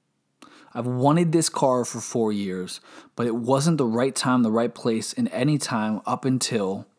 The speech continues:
whatever it was, four months ago when I got it. I've had it on my vision board for the last two years because I was like, "I need, I want this car. This is what I want."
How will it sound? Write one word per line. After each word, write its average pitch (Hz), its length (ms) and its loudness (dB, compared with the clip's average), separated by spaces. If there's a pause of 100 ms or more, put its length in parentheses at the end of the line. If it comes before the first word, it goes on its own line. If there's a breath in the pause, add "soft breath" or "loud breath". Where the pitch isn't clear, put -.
(280)
whatever 101 300 -4
it 92 40 -2
was, 85 240 -6
four 113 220 -2
months 110 260 0
ago 98 200 -4
when 87 100 -4
I 90 80 -8
got 80 200 -10
it. - 100 -18 (1120 loud breath)
I've 135 160 -2
had 165 240 4
it 151 100 4
on 143 100 4
my 127 120 2
vision 143 400 2
board 107 240 0
for 113 80 -4
the 107 80 -2
last 113 440 -2
two 131 200 -2
years 113 520 0 (280 loud breath)
because 123 200 -2
I 117 100 0
was 110 120 -2
like, 110 180 -4
"I 120 120 0
need, 127 340 2
I 120 80 -2
want 123 260 2
this 120 140 -4
car. 120 240 0
This 110 140 -4
is 113 100 -6
what 117 140 0
I 113 60 0
want." 107 360 0